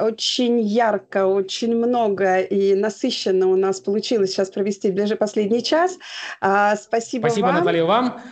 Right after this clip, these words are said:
Speaker 2: А, спасибо, что пригласили. И тем более в этот такой знаменательный день, вы действительно не зря с самого начала отметили, что сегодня там четырнадцатое февраля, а, День влюблённых, да, несмотря на то, что там исторически,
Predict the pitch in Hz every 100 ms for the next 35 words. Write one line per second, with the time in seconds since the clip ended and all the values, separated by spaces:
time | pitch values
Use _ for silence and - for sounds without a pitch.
0 | - _ - 120 160 156 170 180 170 160
1 | 165 190 233 196 156 151 147 143 143 143
2 | 170 175 147 160 151 - 139 160 147 127
3 | 113 - _ _ _ 143 170 196 202 156
4 | 156 147 160 240 170 151 165 143 143 139
5 | 135 151 139 143 139 131 131 143 131 127
6 | 196 196 151 - 131 123 - 131 113 117
7 | 107 - 185 190 190 147 147 139 139 131
8 | - _ _ _ _ - 113 117 113 113
9 | 110 147 139 139 160 208 175 123 151 147
10 | 139 160 180 165 170 - - 143 139 156
11 | 151 156 - 139 127 120